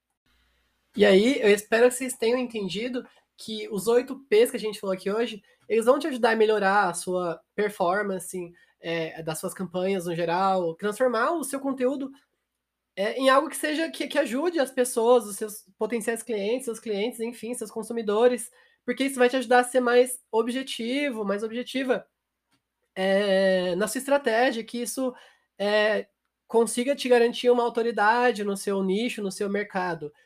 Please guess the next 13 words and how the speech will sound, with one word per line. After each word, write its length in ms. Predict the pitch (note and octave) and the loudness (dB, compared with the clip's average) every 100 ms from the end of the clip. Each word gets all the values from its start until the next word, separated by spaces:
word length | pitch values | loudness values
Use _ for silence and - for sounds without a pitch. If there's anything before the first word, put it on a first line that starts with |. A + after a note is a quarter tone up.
| _ - | _ 2
Lembra 300 | G#3+ B3 A#3+ | 6 6 6
lá 140 | A3 | 2
no 80 | A3+ | 0
começo 300 | A3 A3+ A3+ | 0 0 0
do 40 | |
episódio 400 | G#3+ G#3 G3 G3 | -2 -2 0 0
que 60 | - | -4
eu 40 | |
falei 280 | G3 G3+ G3 | -6 -4 -4
que 100 | G3 | -4
é 60 | G3+ | -8
com 180 | A#3+ G#3+ | -6 -2
base 540 | G3 A3 D#4+ A#3 G3 | 2 4 2 -2 -10